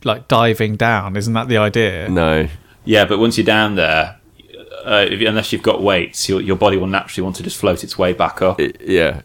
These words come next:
Speaker 2: So
Speaker 1: Yeah, but
Speaker 2: it
Speaker 1: sure, but I, but that's what I don't understand. Like, surely you're just, like, swimming down.
Speaker 2: No, no. So one of the, one of the things that it was,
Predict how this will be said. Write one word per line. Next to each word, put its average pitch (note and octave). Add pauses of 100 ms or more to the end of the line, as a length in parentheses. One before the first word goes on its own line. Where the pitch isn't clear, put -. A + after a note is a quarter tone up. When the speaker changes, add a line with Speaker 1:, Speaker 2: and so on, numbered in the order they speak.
Speaker 2:
So A2+ (180)
Speaker 1:
Yeah, D3+
but D3
Speaker 2:
it -
Speaker 1:
sure, F3
but E3
I, D3+
but -
that's E3+
what D#3+
I -
don't D#3
understand. C#3
Like, A2+
surely C3
you're B2+
just, A#2
like, A#2+
swimming B2
down. G#2+
Speaker 2:
No, G#2+
no. G2+
So A2+
one A#2
of B2+
the, A#2
one G#2+
of G#2+
the G#2+
things G#2+
that G#2
it -
was, G2